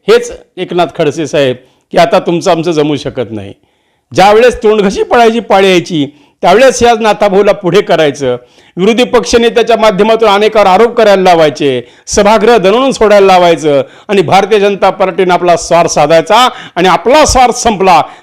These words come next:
याच नाथाभाऊला अलगद बाजूला करायचं. याच नाथाभाऊवर ज्यावेळेस भूखंडाचं प्रकरण बाहेर आलं, जो भूखंड काल नाथाभाऊनी सांगितलं, खरं तर ही कोर्ट केस प्रलंबित आहे, ते जामीनवर आहेत, पण तरी पण नाथाभाऊनी सांगितलं की माझ्यावर कशा पद्धतीनं अन्याय झाला,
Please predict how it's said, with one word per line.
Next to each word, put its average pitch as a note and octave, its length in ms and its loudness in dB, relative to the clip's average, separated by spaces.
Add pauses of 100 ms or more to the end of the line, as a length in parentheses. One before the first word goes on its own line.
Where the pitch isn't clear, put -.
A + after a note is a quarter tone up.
याच F#3+ 340 0
नाथाभाऊला F#3 580 2
अलगद F3+ 340 2
बाजूला E3+ 340 2
करायचं. C#3 580 0 (300)
याच G#3 280 2
नाथाभाऊवर G#3+ 680 0
ज्यावेळेस G3+ 460 0 (800)
भूखंडाचं B3 560 2
प्रकरण B3 360 0
बाहेर G#3+ 220 2
आलं, D#3 320 0 (1080)
जो F3+ 120 2
भूखंड G#3+ 380 0
काल A3+ 320 2 (120)
नाथाभाऊनी A3 460 0
सांगितलं, A3 320 -2
खरं A3+ 120 0
तर A#3 60 2
ही A3 80 0
कोर्ट A#3+ 280 0
केस A#3 200 -2
प्रलंबित A3+ 500 -2
आहे, G3 200 0
ते F#3+ 260 -6
जामीनवर B3+ 500 2
आहेत, D#3+ 160 0 (420)
पण E3+ 120 0 (120)
तरी A3+ 180 2
पण C#4 160 2
नाथाभाऊनी A3+ 540 2
सांगितलं F3+ 520 0
की - 400 -4
माझ्यावर F3+ 340 2
कशा A3+ 300 0
पद्धतीनं G3 560 0
अन्याय F3+ 320 0
झाला, C#3+ 400 2